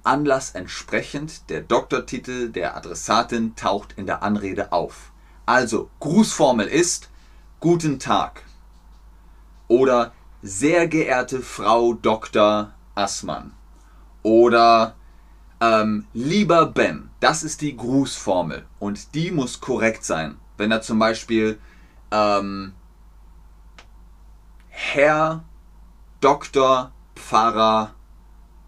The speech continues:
Dippelink Med Nolte. Das ist dann der korrekte, korrekte und komplette Titel. So, wir haben aber gerade über die Frau Doktor gesprochen, also Adressatin.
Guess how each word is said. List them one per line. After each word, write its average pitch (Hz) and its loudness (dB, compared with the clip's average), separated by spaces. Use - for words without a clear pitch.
Dippelink 135 0
Med 113 2
Nolte. 117 2
Das 117 0
ist 156 -2
dann 139 0
der 123 0
korrekte, 110 -2
korrekte 127 -2
und 120 -2
komplette 113 -4
Titel. - -6
So, - 2
wir 117 2
haben 165 2
aber 135 4
gerade 127 0
über 123 -4
die 117 -6
Frau 139 4
Doktor 113 0
gesprochen, - -8
also 110 0
Adressatin. 117 0